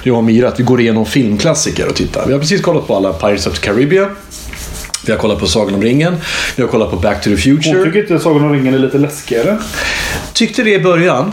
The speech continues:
Speaker 1: men
Speaker 2: De
Speaker 1: nu när
Speaker 2: första filmerna är ganska läskiga.
Speaker 1: Ja, hon tyckte det i början, men nu när hon var lite äldre, hon är ändå tio nu, så tyckte hon att det var coolt liksom, och så. Hon tyckte orkerna var lite läskiga.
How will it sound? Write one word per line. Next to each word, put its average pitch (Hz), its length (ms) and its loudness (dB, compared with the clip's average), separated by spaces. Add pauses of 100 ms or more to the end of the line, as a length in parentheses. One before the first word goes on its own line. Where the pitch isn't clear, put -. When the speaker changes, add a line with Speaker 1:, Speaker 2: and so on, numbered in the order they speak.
Speaker 1:
men 156 160 2
Speaker 2:
De 151 80 2
Speaker 1:
nu - 100 2
när 170 80 2
Speaker 2:
första 151 220 0
filmerna 175 320 0
är 147 80 2
ganska 190 220 0
läskiga. 175 360 -2 (640)
Speaker 1:
Ja, 269 220 0
hon 320 100 0
tyckte 254 280 -2
det 262 60 2
i 226 60 2
början, 196 340 2
men 190 120 2
nu 254 160 2
när 214 80 4
hon 190 160 2
var 185 100 2
lite 180 240 0
äldre, 202 280 2
hon 208 100 2
är 208 40 2
ändå 165 140 0
tio 160 360 2
nu, - 240 -2 (320)
så - 160 -4
tyckte 156 280 -2
hon - 100 2
att - 280 -6
det 143 140 0
var 127 300 2 (100)
coolt - 360 -2
liksom, - 400 -2 (180)
och 113 140 -2
så. 104 300 0 (260)
Hon 156 120 0
tyckte 208 260 0
orkerna 160 580 0
var 113 340 2
lite 113 400 0
läskiga. 92 460 -2